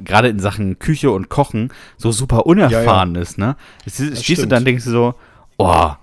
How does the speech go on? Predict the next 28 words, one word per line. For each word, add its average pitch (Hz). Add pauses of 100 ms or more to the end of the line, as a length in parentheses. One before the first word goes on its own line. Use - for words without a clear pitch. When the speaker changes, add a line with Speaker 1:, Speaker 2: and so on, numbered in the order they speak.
(360)
Speaker 1:
Rührei 107
wär 101
toll.“ 90 (460)
Wie 147
viel 175
Eier 156
braucht 139
man 156
für 131
Speaker 2:
<laughs> 120
Speaker 1:
Rührei, 143
wenn 127
man 123
alleine 113
ist? - (1000)
Zwölf? 131 (520)
<laughs> -
Dann 151
haust 190
du 196
dir - (120)
irgendwie 147
Speaker 2:
Das 143
ist, 131
Speaker 1:
zwölf 151
Eier 180
Speaker 2:
das 135
ist 202